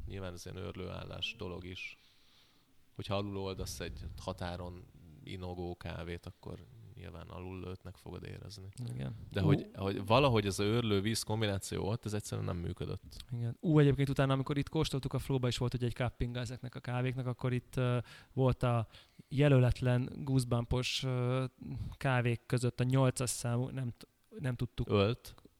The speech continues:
Speaker 2: Az egy mosodgésa volt, és így, ah, Istenem, annyira hiányzott már ez, tehát, hogy hogy így én valószínűleg így, így azt hiszem, hogy igen, tehát nekem igazából e-, tehát az a mosott gésa, ami ilyen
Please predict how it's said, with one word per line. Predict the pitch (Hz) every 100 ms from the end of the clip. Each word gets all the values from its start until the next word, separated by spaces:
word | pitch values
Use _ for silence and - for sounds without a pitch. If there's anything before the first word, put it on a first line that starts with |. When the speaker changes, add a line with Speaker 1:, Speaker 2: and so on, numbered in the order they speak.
| -
Speaker 2:
Az | - 131
egy | 131
mosodgésa | 143 - 143 127 131 -
volt, | 123 127 123
és | -
így, | 127 127 - - - - - -
ah, | - - - - 247
Istenem, | - - - 123 -
annyira | 139 147 151 139
hiányzott | 120 135 127 127 127 -
már | 123 120 120 -
ez, | 123 120
tehát, | - 131
hogy | 127 - - - - -
hogy | 127 -
így | 135 165
én | 139 123
valószínűleg | 131 160 147 - 139 131
így, | 147
így | 143
azt | 165 -
hiszem, | 135 131
hogy | -
igen, | - 127 127
tehát | 123 -
nekem | 131 123 139
igazából | 135 131 131 135 127
e-, | -
tehát | 151 - 131 -
az | 175 175
a |
mosott | 143 143 143 127
gésa, | 123 127 131 139
ami | 143 135
ilyen | 131 131